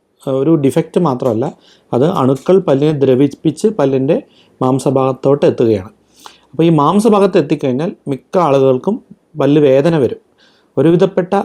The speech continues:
പേഷ്യൻസ് എല്ലാം ഒരു ഡെന്റിസ്റ്റിനെ സി-, ഏ, സമീപിക്കുന്നത് പല്ലിൽ പോട് പ്ലസ് വേദനയായിട്ടായിരിക്കാം. പോട് എന്ന് പറയുന്നത് പോലും പല ആൾക്കാർക്കും വേദന ഉണ്ടാവണമെന്ന് നിർബന്ധമില്ല. അത് നമ്മുടെ രോഗപ്രതിരോധ ശേഷി, ഓരോ ആൾക്കാരുടെയും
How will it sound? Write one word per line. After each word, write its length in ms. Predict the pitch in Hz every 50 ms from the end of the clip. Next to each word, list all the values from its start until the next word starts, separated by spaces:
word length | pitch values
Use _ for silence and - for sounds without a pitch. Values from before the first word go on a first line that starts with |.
| - _ _
പേഷ്യൻസ് 360 | 160 147 143 - 160 156 - 160
എല്ലാം 360 | 143 135 147 170 214 - - _ - -
ഒരു 80 | -
ഡെന്റിസ്റ്റിനെ 500 | 147 135 127 127 131 139 127 - 165 165
സി-, 160 | 160 - -
ഏ, 260 | 131 135 131 127 123 120
സമീപിക്കുന്നത് 760 | 123 - 127 139 143 151 160 170 - 147 135 139 165 202 220 - -
പല്ലിൽ 240 | 139 143 160 165 160 -
പോട് 460 | 151 143 143 147 156 160 180 220 285 - _ _ _ _ _ _ _ _
പ്ലസ് 240 | 202 226 220 - 170
വേദനയായിട്ടായിരിക്കാം. 840 | 175 170 180 180 208 196 175 143 120 - 120 104 101 101 - - _ _ _ _
പോട് 220 | 123 123 135 143
എന്ന് 140 | 165 180 196
പറയുന്നത് 420 | 190 180 175 170 170 180 175 180 170
പോലും 340 | 175 175 190 220 - - - _ _
പല 140 | 160 160 170
ആൾക്കാർക്കും 380 | 165 160 151 170 160 170 190 180
വേദന 300 | 165 156 156 175 180 175
ഉണ്ടാവണമെന്ന് 420 | 170 165 156 156 165 175 170 156
നിർബന്ധമില്ല. 440 | 147 147 170 175 165 143 117 113 - - _ _ _ _ _ _ _ _ _ _ _ _
അത് 180 | 120 123 147 147
നമ്മുടെ 340 | 151 143 143 143 160 185 190
രോഗപ്രതിരോധ 640 | 165 151 151 156 156 165 151 147 147 151 143 151
ശേഷി, 520 | 147 - 151 143 143 - - 147 151 156 -
ഓരോ 220 | 143 143 135 143 147
ആൾക്കാരുടെയും 580 | 151 143 139 131 - 139 135 139 147 175 233